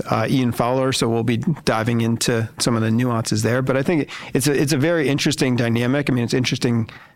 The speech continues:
to hear that maybe there's even a, a bit of a short-term tailwind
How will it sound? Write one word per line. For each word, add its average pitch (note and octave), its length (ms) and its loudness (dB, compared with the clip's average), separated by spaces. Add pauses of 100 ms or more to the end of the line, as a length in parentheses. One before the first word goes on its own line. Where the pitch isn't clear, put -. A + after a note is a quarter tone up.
(100)
to - 120 0
hear A#2+ 400 2
that A#2 120 0
maybe A#2 300 2
there's A#2 260 0
even A2+ 240 0
a, A2 60 0
a A#2+ 140 0
bit A#2+ 180 0
of A2+ 80 0
a A#2 60 2
short-term A#2 840 0 (360)
tailwind A#2+ 920 0